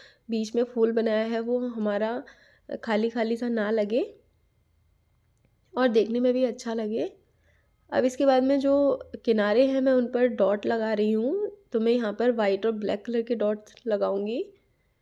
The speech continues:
और अंदर को मैं कुछ ये राउंड शेप की मैं डिज़ाइन क्रिएट करूँगी।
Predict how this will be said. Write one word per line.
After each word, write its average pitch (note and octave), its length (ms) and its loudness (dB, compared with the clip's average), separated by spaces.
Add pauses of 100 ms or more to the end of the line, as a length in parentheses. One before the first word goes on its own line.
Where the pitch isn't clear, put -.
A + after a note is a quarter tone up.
(1000)
और A#3 120 0
अंदर A3+ 380 0
को B3+ 120 0
मैं C#4 140 2
कुछ C4+ 300 -2
ये C4 140 4
राउंड A3 300 2
शेप A#3 320 -2
की A#3 100 -4
मैं A#3 340 0
डिज़ाइन G#3 380 0
क्रिएट A3 380 -2
करूँगी। G#3+ 480 -2